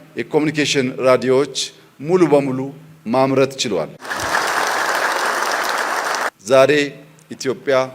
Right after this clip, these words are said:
ሬዲዮ ስለምታመርት የሚፈልጉ ሀገራት ካሉ ለመሸጥ በዝግጅት ላይ መሆኑን በዚሁ አጋጣሚ በከፍተኛ ደስታ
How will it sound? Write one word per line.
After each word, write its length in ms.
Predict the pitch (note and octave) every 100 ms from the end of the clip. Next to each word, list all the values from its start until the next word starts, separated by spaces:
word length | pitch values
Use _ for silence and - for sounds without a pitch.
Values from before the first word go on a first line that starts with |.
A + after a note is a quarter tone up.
| - - -
ሬዲዮ 320 | B2 A#2+ B2 A#2
ስለምታመርት 840 | A2 A2 G#2+ - A2+ A#2+ B2+ - - - _ _ _ _ _ _ _ _ _ _
የሚፈልጉ 560 | C3+ C3+ D3+ D3 D3 D#3
ሀገራት 420 | C#3 A#2+ A#2 A2+ A2+
ካሉ 260 | A#2 G#2 A#2 C#3+
ለመሸጥ 460 | B2 A#2 - A#2 - - _ _ _ -
በዝግጅት 540 | A2 B2 A2 A2 B2 B2
ላይ 160 | A2+
መሆኑን 360 | A2 G#2 B2+ C#3 - - -
በዚሁ 400 | A#2 D3 A#2+ D3
አጋጣሚ 420 | C#3 - A2 G#2+ A#2+
በከፍተኛ 440 | A#2 B2 - A#2 A2
ደስታ 240 | G#2 -